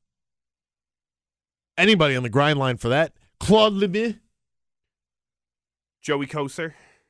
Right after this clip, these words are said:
Speaker 1: Joey Kocur.
Speaker 2: Bob Probert.
Speaker 1: Bob.
Speaker 2: Oh. Oh.
Speaker 1: Give me Bob Probert right now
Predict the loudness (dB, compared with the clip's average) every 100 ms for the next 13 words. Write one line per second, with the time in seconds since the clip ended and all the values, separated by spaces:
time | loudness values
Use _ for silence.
0 | _ _ _ _ -2 0 0 0 2 2
1 | 2 4 2 2 0 0 0 -4 -8 _
2 | _ 4 6 4 0 _ -20 _ -8 -2
3 | -2 -2 -8 -20 -20 _ 2 6 6 6
4 | 2 -6 -16 -20 -20 _ _ _ _ _
5 | 0 4 6 4 6 6 6 4 4 6
6 | 6 6 2 -2 -4 2 6 8 6 4
7 | 4 4 4 2